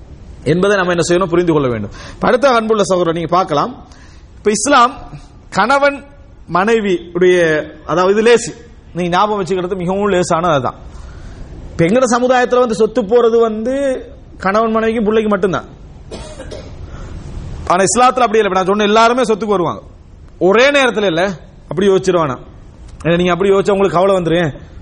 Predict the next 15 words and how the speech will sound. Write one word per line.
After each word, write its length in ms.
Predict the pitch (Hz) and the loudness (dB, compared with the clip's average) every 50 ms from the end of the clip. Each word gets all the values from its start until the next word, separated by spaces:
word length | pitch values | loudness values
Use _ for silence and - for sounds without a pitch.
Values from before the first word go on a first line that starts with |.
| - - | -12 -6
பத்தாயிரம் 380 | - 143 139 131 165 160 156 160 | -2 -2 0 2 2 2 2 2
தாண்டா 180 | 160 160 165 156 | 2 2 2 2
மிஞ்சும் 280 | 156 160 160 165 160 | 0 0 0 0 2
போல, 140 | 156 160 151 | 2 2 2
சட்டப்படி 400 | 131 151 147 143 190 175 170 175 | 0 0 0 0 0 2 2 2
பிரிச்சா 280 | 160 170 170 160 190 214 226 214 - - - - - - - - - - - | 2 2 2 2 2 2 0 -2 -6 -14 -18 -20 -20 -20 -20 -20 -14 -6 -4
பத்தாயிரம்," 440 | 160 165 156 208 190 180 156 151 156 | -2 0 2 2 2 2 2 2 2
எல்லாரும் 420 | 175 196 226 233 247 247 233 208 | 2 2 2 4 2 2 0 0
போயிட்டாங்கடா, 420 | 214 226 226 214 220 220 220 214 196 160 | 0 0 0 0 0 0 2 2 2 2
அப்படி 260 | 131 170 170 254 262 | 2 0 0 2 2
இல்ல. 220 | 247 214 180 147 123 104 - - - - - - - - - - - - - | 2 4 2 2 -2 -2 -8 -14 -20 -20 -20 -20 -20 -20 -20 -20 -20 -8 0
ஒவ்வொரு 300 | - 208 220 240 240 226 214 | 2 4 6 6 6 4 4
கட்டத்துக்கு 360 | 226 220 208 269 262 294 269 | 2 2 2 0 2 4 4
ஒவ்வொருத்தர் 300 | 240 233 226 269 240 214 | 4 4 2 0 0 2
வருவாங்க. 280 | 202 190 160 131 120 | 2 2 0 -2 -4